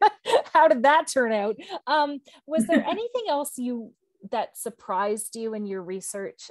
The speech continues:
Speaker 1: about, I'm sure there were many things, but was there something that stood out in your research about this time period or matchmaking that made you go, "Oh my gosh, I can't even imagine"?
Speaker 2: I mean, so that was, that first thing was really shocking to me.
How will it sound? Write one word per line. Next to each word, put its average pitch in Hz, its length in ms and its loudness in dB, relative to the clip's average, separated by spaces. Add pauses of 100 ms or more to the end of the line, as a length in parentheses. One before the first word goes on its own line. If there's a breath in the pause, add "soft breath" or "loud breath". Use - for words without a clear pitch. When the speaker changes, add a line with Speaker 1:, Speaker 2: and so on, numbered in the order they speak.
Speaker 1:
about, 185 460 -8 (100)
I'm 196 160 -6
sure 208 220 -6
there 185 140 -4
were 180 120 0
many 196 280 -6
things, 165 400 -12
but 175 220 -2 (340 loud breath)
was 214 140 0
there 254 120 6
something 320 400 -2
that 233 200 -2
stood 214 280 -4
out 208 160 0 (320)
in 214 140 0
your 196 120 -2
research 196 440 -4
about 190 240 -2
this - 180 -8
time 285 280 -4
period 254 300 0
or 208 80 -2
matchmaking 185 640 -6
that 175 180 -6
made 185 220 -6
you 170 60 -12
go, 175 320 -2
"Oh 180 140 -2
my 165 200 -8
gosh, 165 640 -6
I 170 100 -4
can't 180 520 -6
even 175 260 -6
imagine"? 165 760 -10 (720 soft breath)
Speaker 2:
I 302 60 2
mean, 311 340 -2 (340)
so 269 280 0
that 269 340 4
was, 220 300 0
that 247 360 0
first 240 280 -6
thing 190 180 -6
was 185 160 -6
really 185 280 -2
shocking 160 420 -8
to 165 100 -14
me. 147 260 -14